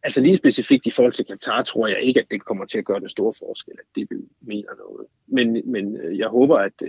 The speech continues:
D B U's stemme kan noget i forhold til deres relevans over for danskerne. Jeg håber da, at folk vil synes, det er meget sjovt at høre noget indefra D B U. Og er der så noget, og det er jo det, der er så vigtigt for mig at sige, det, det bliver lidt mudret, når vi snakker,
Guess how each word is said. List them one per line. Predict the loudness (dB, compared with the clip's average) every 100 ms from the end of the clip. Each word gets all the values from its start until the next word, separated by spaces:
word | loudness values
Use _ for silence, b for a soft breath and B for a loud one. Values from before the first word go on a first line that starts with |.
| 0
D | 2
B | 4
U's | 2 2
stemme | 2 4 2
kan | 0 2
noget | 4 2
i | 2
forhold | -2 -2
til | -4 -8
deres | -8 -8
relevans | -10 -6 -4 -2
over | -2 -4
for | -6 -12
danskerne. | -12 -18 _ _ _ _ _ -18
Jeg | -4
håber | -2 -2
da, | -4
at | -4
folk | -4 -4
vil | -6
synes, | -8 -8
det | -2
er | -2
meget | -2 -6
sjovt | -4 -4
at | -4
høre | -2 -2 -4 _ _
noget | -2 0 0
indefra | 0 -2 -4 -10 -14 -10 -6
D | -4
B | -4
U. | -6 -10 _ _ b b
Og | -8 -2
er | 0
der |
så | 2 2
noget, | 4 4 4
og | 2
det | -2
er |
jo | 0
det, | 0
der | 0
er |
så | -2
vigtigt | -6 -6 -6 -8
for |
mig | -12 -12
at | -8
sige, | -2 -2 -4 _ _
det, | -6 -4
det | 4
bliver | 6
lidt | 6 6
mudret, | 8 8 8
når | 2
vi | -12
snakker, | -12 -14 -14